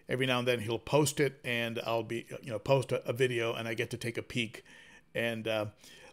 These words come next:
the one fifty is also doing great, and, uh, at, at Tony's house, and, uh, and also the, uh, you know, the one hundred, we'll get more into that in a minute,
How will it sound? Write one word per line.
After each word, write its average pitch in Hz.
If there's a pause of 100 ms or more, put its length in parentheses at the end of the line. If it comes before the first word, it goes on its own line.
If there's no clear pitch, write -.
the -
one 170
fifty 180
is 143
also 160
doing 151
great, 156 (520)
and, 120
uh, 113
at, 117
at 120
Tony's 143
house, 135
and, 113
uh, 107 (140)
and 117
also 120
the, 110
uh, 107 (920)
you 117
know, 117
the 110
one 131
hundred, 127 (120)
we'll 123
get 120
more 120
into 113
that 120
in 120
a 110
minute, 120